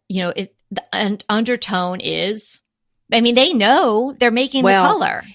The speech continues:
Speaker 2: if you, but if you get the fan deck, if you get the card and you'll see that color as it gets more saturated,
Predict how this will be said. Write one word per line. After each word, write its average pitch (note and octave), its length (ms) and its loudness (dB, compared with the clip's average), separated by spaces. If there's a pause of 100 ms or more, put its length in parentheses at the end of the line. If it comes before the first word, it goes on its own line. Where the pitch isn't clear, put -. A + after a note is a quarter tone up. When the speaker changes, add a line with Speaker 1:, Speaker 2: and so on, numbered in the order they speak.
Speaker 2:
if C4 220 2
you, B3 420 0
but D4+ 120 2
if D4 160 -4
you D4+ 140 2
get E4+ 200 -2
the B3 60 0
fan C4 480 0
deck, F#3+ 220 2
if G#3+ 100 -4
you C4 100 -6
get - 180 -2
the G#3 80 -4
card A#3 640 2
and F#3+ 160 -4
you'll G#3+ 120 0
see B3+ 720 -4
that G#3 300 0
color A3 360 0
as E3 300 0
it F3 180 -6
gets F#3 300 -4
more F#3 360 -6
saturated, E3+ 920 -2